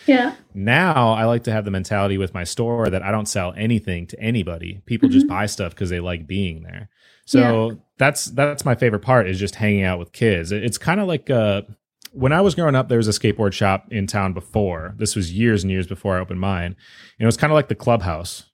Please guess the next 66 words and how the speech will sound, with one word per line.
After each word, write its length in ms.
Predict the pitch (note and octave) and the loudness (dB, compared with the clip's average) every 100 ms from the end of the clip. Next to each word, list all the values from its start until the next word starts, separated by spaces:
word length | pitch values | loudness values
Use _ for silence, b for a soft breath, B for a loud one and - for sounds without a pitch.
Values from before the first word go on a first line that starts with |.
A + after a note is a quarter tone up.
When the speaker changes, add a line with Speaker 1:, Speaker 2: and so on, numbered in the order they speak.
| _ | _
Speaker 2:
you 140 | F#2+ | -6
know? 300 | F#2+ F#2 G2+ - | -2 0 -2 2
After 240 | G#2+ C3 | 4 6
Speaker 1:
Okay. 220 | D4 - | 6 6
Speaker 2:
school, 260 | B2+ B2 A#2+ | 6 6 4
me 240 | A#2 B2 | 6 6
and 80 | B2+ | 6
all 140 | A#2 | 6
the 120 | A#2 A#2 | 6 4
other 140 | A2 | 4
kids, 340 | - A#2+ G#2+ | 2 2 2
we 120 | G2+ G#2 | 2 0
went 200 | G#2 F2+ | 0 2
down 280 | G#2+ A#2+ | 2 4
there, 100 | G#2+ | 2
and 80 | F#2+ | 0
that 140 | G2+ G#2 | -2 -4
was, 100 | F#2+ | -6
like, 140 | F2+ | -6
our 80 | E2+ | -8
hangout 420 | F2 G#2 G#2 F2 | -2 0 0 -4
spot. 380 | - F2 D#2+ E2 | -6 -8 -8 -10
And 240 | G#2+ F#2 G#2+ | -10 -2 2
yeah, 220 | B2 A2+ | 4 4
we 80 | G#2 | 4
bought 340 | A#2 F#2+ - | 2 0 -2
<laughs> 0 | |
boards 280 | A2+ C3 G#2+ | 2 4 4
and 80 | G2+ | 0
stuff 240 | G2+ F#2+ | 0 0
there, 120 | F#2 | -2
but 140 | F#2 F#2 | -2 -6
we 80 | |
hung 240 | F2 A2 A2+ | -2 0 4
out 240 | A2 G#2 | 2 4
there, 360 | A2+ A2 A2+ - | 4 4 4 0
and 140 | G2+ G2+ | -2 0
then 100 | G2+ | 0
we'd 160 | G2 | 0
go 140 | G2+ G2 | 0 0
skate 340 | - G#2+ - | 0 -2 -2
from 280 | - G#2 G#2 | 0 0 2
there, 440 | G2 F#2+ F#2+ G2 b b b | 0 2 0 -2 b b b
you 80 | F#2 | -4
know, 100 | F2 | -2
get 160 | F2 F#2 | -2 -2
stopped 220 | A2+ G#2 | 0 2
by 80 | G#2 | 2
the 60 | G2+ | 2
cops 320 | G2+ F#2+ - | 0 -2 -2
or 60 | |
whatever, 340 | G2 G2+ G2 G2 | 0 0 2 0
and 100 | F#2 | 0
then 120 | F2+ | -4
go 120 | E2+ | -6
back 340 | D#2+ F2+ G2+ - | -6 0 0 0
to 80 | G#2+ | -2
the 60 | |
skateboard 440 | G2+ G2 F#2 F#2 F2+ | -2 -4 -4 -6 -4
shop. 440 | F#2+ E2+ F2+ - | -2 0 -2 -4
And 240 | F2 G2 G2+ | -8 -6 -2
that 120 | G#2+ | 0
was 140 | A#2 | 0
kinda, 240 | - A#2+ A2 | 0 0 2
like, 200 | G2 - | 0 0
how 480 | - G#2 G2+ G2 | 2 4 4 2